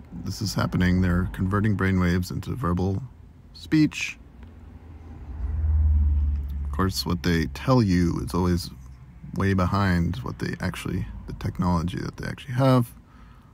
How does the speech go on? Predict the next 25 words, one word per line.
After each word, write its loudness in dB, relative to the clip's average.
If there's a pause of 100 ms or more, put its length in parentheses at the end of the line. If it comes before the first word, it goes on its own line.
(160)
way -2
more 4
advanced 0
than -6
what -6 (300)
is -10
coming 0
out 0
in -4
the -6
public. 6 (2500)
So 0
we 6
can 4 (840)
run 4
through 4 (480)
some 2 (840)
songs 4
and 2
films 2
and 0
T -2
V -2
shows 2
and -2